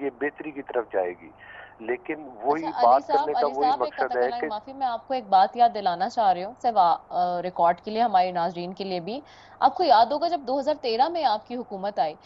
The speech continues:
Speaker 2: तो नवाज शरीफ साहब ने clearly ये बात की थी अपने तमाम लोगों से कि जी आप लोगों ने ये नहीं ब-, बात करनी कि जी पिछले क्या करके गए, आपने अपना deliver करना है। और माजरत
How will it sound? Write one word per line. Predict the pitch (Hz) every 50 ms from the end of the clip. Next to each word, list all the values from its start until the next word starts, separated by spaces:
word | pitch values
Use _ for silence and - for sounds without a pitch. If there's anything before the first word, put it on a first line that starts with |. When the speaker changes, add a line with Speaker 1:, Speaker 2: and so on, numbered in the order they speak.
| - - - - - -
Speaker 2:
तो | 285
नवाज | 262 254 214 208 214 247 294
शरीफ | - - 339 339
साहब | 330 - 294 254 262 262 269 277 269 - - 185
ने | 233 262 277 294 311 311 302 - - _ _ _
clearly | - 294 302 330 370 392 339 330 339
ये | 330 311 294
बात | 233 214 220 208 220 214 -
की | _ 233 226 226 220
थी | - 247 247
अपने | 233 233 233 233 240
तमाम | 233 240 226 226 233 262 302 294
लोगों | 254 214 202 196 202 202
से | 202 - 202 202 208
कि | 208 240 233 226
जी | 208 202 240 247
आप | 196 - 202 220 226 226 -
लोगों | 247 247 240 240 233
ने | 233 226 226 240 247 247 - - - - _ -
ये | 196 254 285
नहीं | 277 311 349
ब-, | 294 240 - - 220 214 - -
बात | 190 208 208 208 208 -
करनी | 226 226 214 233 262 277
कि | 262 285
जी | 226 262
पिछले | 277 - 262 - - 285 277 269
क्या | - 233 202
करके | 214 - 208 185 - - 202 190
गए, | 180 170 156 - _ - -
आपने | 196 208 240 285 285 - 294 311 311
अपना | 285 - - 269 294
deliver | 277 214 214 202 196 196 190 196 233 226
करना | - - 190 180 170 165
है। | 160 156 - _ _ - - - - -
और | 311
माजरत | 302 277 240 202 202 196 196 240 320 359